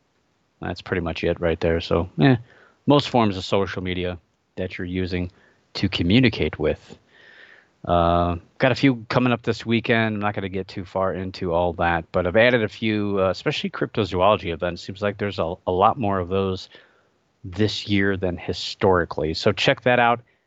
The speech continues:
paranewsinsider dot com. Click on the events tab at the top, and we're gonna get into news. So we got a lot of s-, we got a lot of, uh, stuff to cover here.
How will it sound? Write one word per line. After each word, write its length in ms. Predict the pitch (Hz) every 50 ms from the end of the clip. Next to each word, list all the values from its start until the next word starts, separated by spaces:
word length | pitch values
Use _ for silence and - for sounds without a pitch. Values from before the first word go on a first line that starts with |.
| _ _ _ _ _ -
paranewsinsider 880 | 135 135 139 135 123 123 117 107 117 113 110 - 120 107 107 104 101
dot 240 | 92 107 101 98 101
com. 300 | - 107 101 98 98 98 98 _ _
Click 280 | - - 131 127 -
on 160 | 123 127 127 127
the 200 | 123 127 113 101
events 500 | 123 120 107 101 104 117 120 120 113 -
tab 360 | - - 95 85 82 82 - -
at 260 | - 98 95 95 -
the 100 | - 90
top, 420 | - - - 113 107 90 80 - - - - _ _ _ _ _ _ _ _ _ _ _ _ _ _
and 400 | 90 87 87 85 82 85 85 85
we're 120 | 92 107 117
gonna 160 | 131 131 107
get 180 | 92 101 104 101
into 300 | 101 104 104 - 90 78
news. 400 | 78 85 92 90 82 76 - -
So 360 | - - - - - 82 82
we 120 | 85 95
got 100 | 110 113
a 20 | 107
lot 180 | 107 110 101
of 80 | 95 90
s-, 240 | - - - - -
we 140 | - 120 120
got 140 | 117 147 135
a 60 | 120
lot 140 | 120 120 113
of, 180 | 101 87 87 95
uh, 200 | 90 90 87 85
stuff 280 | - - - 117 113
to 80 | - 101
cover 300 | - - 110 104 107 98
here. 320 | 104 107 104 107 104 90